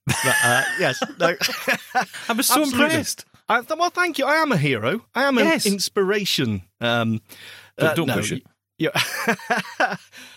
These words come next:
Speaker 1: Um, what's more, I did it without a mixer. There.
Speaker 2: Oh,
Speaker 1: There you
Speaker 2: wow.
Speaker 1: go.
Speaker 2: Isn't it?
Speaker 1: Now,
Speaker 2: No
Speaker 1: you see
Speaker 2: technology required. What did you record it on?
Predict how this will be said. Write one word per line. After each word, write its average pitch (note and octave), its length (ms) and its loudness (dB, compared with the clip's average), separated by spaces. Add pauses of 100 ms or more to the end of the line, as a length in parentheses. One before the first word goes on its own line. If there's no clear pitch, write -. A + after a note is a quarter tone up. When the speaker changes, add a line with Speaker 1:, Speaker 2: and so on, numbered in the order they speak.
Speaker 1:
Um, C#3+ 240 -2
what's F3 300 0
more, F3+ 420 2 (120)
I A#2+ 80 -2
did B2 180 -2
it A#2 140 -2
without A#2+ 760 -4 (380)
a A2+ 60 0
mixer. - 580 -2 (580)
There. C#3 360 0
Speaker 2:
Oh, F#3 320 0 (160)
Speaker 1:
There F3 160 2
you E3+ 60 2
Speaker 2:
wow. A#2 420 2
Speaker 1:
go. F#2 60 -6
Speaker 2:
Isn't C3+ 160 -2
it? A2+ 60 -4
Speaker 1:
Now, E3+ 200 2
Speaker 2:
No A3 120 4
Speaker 1:
you B3+ 60 2
see A3 140 2
Speaker 2:
technology G3 440 2
required. G#3+ 520 0
What F#3 140 0
did F3 100 -2
you G3 80 2
record G3 360 0
it F3 80 0
on? E3+ 260 2